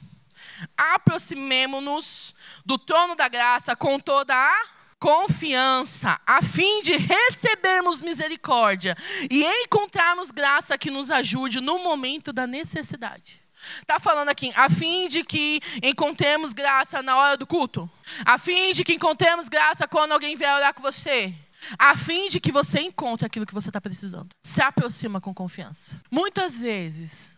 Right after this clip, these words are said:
na minha vida, eu aprendi, é, dar um pouco do meu contexto, né? Eu, pra quem não me conhece, meu nome é Akisa, prazer. <laughs> Eu tenho vinte e oito anos, eu me converti com doze, meus pais,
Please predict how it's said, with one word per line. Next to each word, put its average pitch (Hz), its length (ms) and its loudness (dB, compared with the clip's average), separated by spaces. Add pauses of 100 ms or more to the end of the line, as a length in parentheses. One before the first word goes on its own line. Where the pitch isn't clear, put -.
na 190 100 -12
minha 202 140 -4
vida, 180 460 -8
eu 233 140 0
aprendi, 247 400 -10
é, 180 500 -8 (260)
dar 220 120 -4
um 233 60 -6
pouco 233 200 -8
do 214 60 -16
meu 233 140 -8
contexto, 302 580 -8
né? 214 320 -8
Eu, 190 160 -12 (180)
pra 180 100 -12
quem 202 160 -14
não 202 60 -14
me 208 80 -16
conhece, 208 640 -6
meu 190 80 -8
nome 185 220 -8
é 180 40 -4
Akisa, 170 680 -6 (100)
prazer. 165 440 -6 (160)
<laughs> 202 300 0
Eu 190 120 -2
tenho 190 280 -6
vinte 196 180 -8
e 269 80 -6
oito 359 260 -6
anos, 202 320 -2
eu 196 40 -12
me 190 100 -14
converti 202 460 -6
com 240 200 -10
doze, 185 460 -4
meus 180 180 -10
pais, 180 500 -4